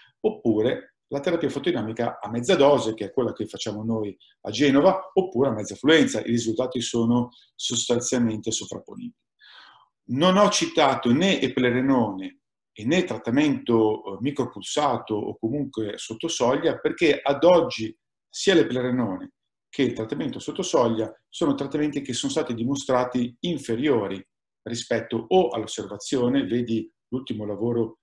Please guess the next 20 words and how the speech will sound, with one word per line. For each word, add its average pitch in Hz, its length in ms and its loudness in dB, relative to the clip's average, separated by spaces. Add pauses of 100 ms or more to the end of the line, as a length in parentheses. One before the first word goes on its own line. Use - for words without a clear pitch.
(200)
randomizzato 110 880 -4
pubblicato 117 580 -6
su, 110 220 -12
addirittura 110 400 -4
sul 107 220 -8
Lancet, 110 680 -6 (480)
di 110 160 -14
confronto 123 460 -4
tra 107 140 -6
l'eplerenone 110 920 2 (300)
e 117 260 -2
l'osservazione 101 760 -4
nella 98 180 -10
C - 160 -10
S 175 140 -6
C, 190 240 -4 (640)
che 160 420 6
lo 123 100 -2
studio 135 840 4
place 135 760 0